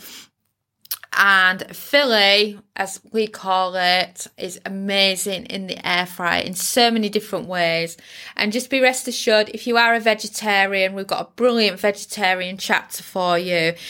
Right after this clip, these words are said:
And this was on page a hundred and twenty-one. So lots to go at for you there. So don't forget to grab yourself a copy of the complete air fryer cookbook. As you know,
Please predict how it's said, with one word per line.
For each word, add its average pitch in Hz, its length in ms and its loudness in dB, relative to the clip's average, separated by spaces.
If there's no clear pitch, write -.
And 202 140 -4
this 240 180 0
was 220 140 0
on 202 160 2
page 196 440 0
a 190 100 -4
hundred 214 300 0
and 202 100 -8
twenty-one. 185 720 -2
So 202 320 -2
lots 262 300 0
to 277 120 -2
go 214 180 4
at 190 180 4
for 196 160 -4
you 185 140 -2
there. 165 480 0
So - 200 -12
don't 277 260 0
forget 240 760 0
to - 100 -14
grab 285 240 0
yourself 269 340 -4
a 247 40 -16
copy 240 500 -4
of 196 160 -4
the 214 80 -4
complete 226 680 -6
air 208 220 2
fryer 208 320 0
cookbook. 220 720 -6
As 269 300 0
you 240 80 0
know, 208 340 0